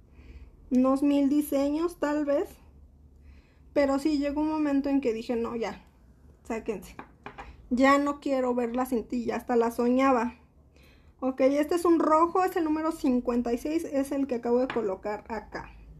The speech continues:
Vamos a colocar el morado, que es el número setenta y tres, es un morado oscuro, oscuro, oscuro.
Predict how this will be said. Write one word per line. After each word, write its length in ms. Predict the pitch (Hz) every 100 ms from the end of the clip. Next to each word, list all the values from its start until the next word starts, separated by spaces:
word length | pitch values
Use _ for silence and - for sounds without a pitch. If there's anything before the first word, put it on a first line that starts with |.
| - - - - -
Vamos 160 | 269
a 80 | 311
colocar 540 | 320 285 285 254 262 -
el 180 | 247 247
morado, 880 | 240 240 240 262 311 302 285 339 494
que 100 | -
es 100 | 262
el 140 | 285 269
número 320 | 277 262 247
setenta 420 | 247 233 240 240
y 80 | 240
tres, 300 | 240 285 330
es 120 | 330
un 160 | 330 320
morado 540 | 311 285 269 277 - -
oscuro, 720 | 233 240 - 277 269 277 -
oscuro, 1040 | 254 220 220 - - - - 214 214 226
oscuro. 720 | - 233 - - - 190 175